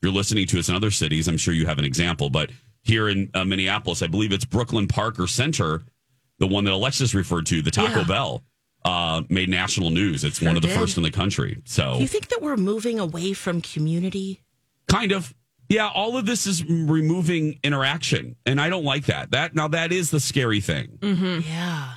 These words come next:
Speaker 1: That is the, that's the price we're paying for convenience, uh, uh, but companies are gonna do this because it makes financial sense.
Speaker 2: Yeah.
Speaker 1: Think of the labor costs,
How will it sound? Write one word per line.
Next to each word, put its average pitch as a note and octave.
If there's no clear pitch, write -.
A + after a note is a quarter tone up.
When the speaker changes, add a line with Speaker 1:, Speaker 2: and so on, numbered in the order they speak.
Speaker 1:
That D3
is E3
the, D3+
that's D3+
the D#3
price C#3
we're A#2
paying G2
for D2
convenience, D3
uh, A2+
uh, A#2
but B2
companies C3+
are A2+
gonna A#2+
do B2
this B2
because G2+
it B2
makes A#2
financial A#2+
sense. -
Speaker 2:
Yeah. E3+
Speaker 1:
Think C3+
of E3+
the C#3
labor C#3+
costs, -